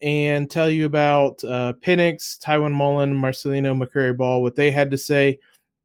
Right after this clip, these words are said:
But we first need to talk about our friends at bet online dot A G.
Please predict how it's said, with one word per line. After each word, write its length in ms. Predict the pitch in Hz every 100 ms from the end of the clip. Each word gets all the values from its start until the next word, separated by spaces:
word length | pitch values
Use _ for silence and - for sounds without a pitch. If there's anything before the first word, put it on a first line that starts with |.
| _ _ _ _ - -
But 460 | 160 160 160 160 - _
we 160 | 165 165
first 400 | - 202 196 190
need 140 | 175
to 80 | 160
talk 240 | 170 151
about 260 | 147 139 135
our 120 | 139
friends 340 | - 143 135
at 280 | - 135 127
bet 220 | 139 139
online 500 | 135 139 131 131 127
dot 280 | 123 131 131 -
A 220 | 135 131
G. 460 | 127 135 131 120